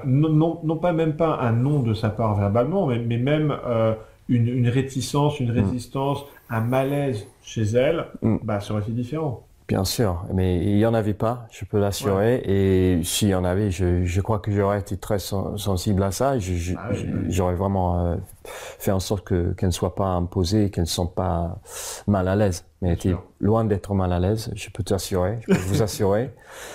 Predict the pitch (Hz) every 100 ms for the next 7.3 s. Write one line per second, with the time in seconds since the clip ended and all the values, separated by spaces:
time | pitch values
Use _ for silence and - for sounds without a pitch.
0 | - - 135 151 156 139 127 120 123 123
1 | 120 113 107 98 98 98 110 95 113 120
2 | 113 101 107 - 101 - 98 104 110 104
3 | 92 101 95 110 98 95 90 101 110 135
4 | - - - - 107 107 104 95 95 95
5 | 104 95 101 104 113 90 95 90 90 87
6 | 87 85 85 98 90 90 - 92 85 95
7 | 98 110